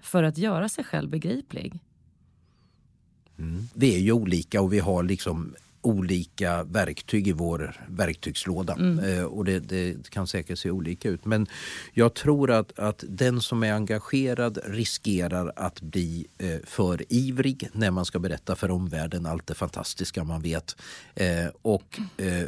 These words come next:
Speaker 2: för mig så är det här invant och någonting som jag kan, men för mottagaren så är det här ny information att processa. Och man
Speaker 1: Mm.
Speaker 2: måste låta saker och ting ta tid. Och då är det bra att inte berätta allt man vet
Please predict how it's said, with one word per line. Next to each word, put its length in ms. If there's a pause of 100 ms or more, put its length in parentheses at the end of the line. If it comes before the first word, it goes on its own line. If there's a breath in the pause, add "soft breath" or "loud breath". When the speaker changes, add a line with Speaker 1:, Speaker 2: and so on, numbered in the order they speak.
Speaker 2:
för 220
mig 300
så 160
är 80
det 80
här 260
invant 720
och 80
någonting 320
som 200
jag 160
kan, 400 (200 loud breath)
men 360
för 500 (380)
mottagaren 960 (160 loud breath)
så 200
är 100
det 60
här 140
ny 360
information 680
att 140
processa. 640
Och 320
man 100
Speaker 1:
Mm. 100
Speaker 2:
måste 560
låta 600
saker 420
och 80
ting 220
ta 380 (100)
tid. 420
Och 320
då 160
är 40
det 120
bra 440
att 260
inte 340
berätta 360
allt 380
man 140
vet 360